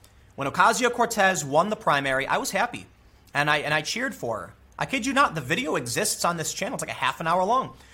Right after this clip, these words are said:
I go through her policy positions, and I'm like, sixty percent of what she proposed as her main policy talking points, I was like, "Spot on."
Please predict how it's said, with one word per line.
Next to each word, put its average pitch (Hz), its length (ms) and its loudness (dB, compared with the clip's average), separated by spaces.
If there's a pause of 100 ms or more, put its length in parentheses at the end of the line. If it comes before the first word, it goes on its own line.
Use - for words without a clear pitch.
(160)
I 147 80 2
go 156 200 2
through 185 160 -2
her 175 60 0
policy 170 380 2
positions, 226 600 -4 (260)
and 160 100 2
I'm 180 140 6
like, 170 380 4
sixty 233 500 -4
percent 214 440 0
of 156 100 0
what 175 140 0
she 196 100 -4
proposed 185 520 0
as 156 80 -6
her 151 80 0
main 143 220 -2
policy 151 300 2
talking 165 320 0
points, 220 260 0
I 165 80 4
was 151 140 2
like, 139 160 2
"Spot 139 280 0
on." 123 160 -4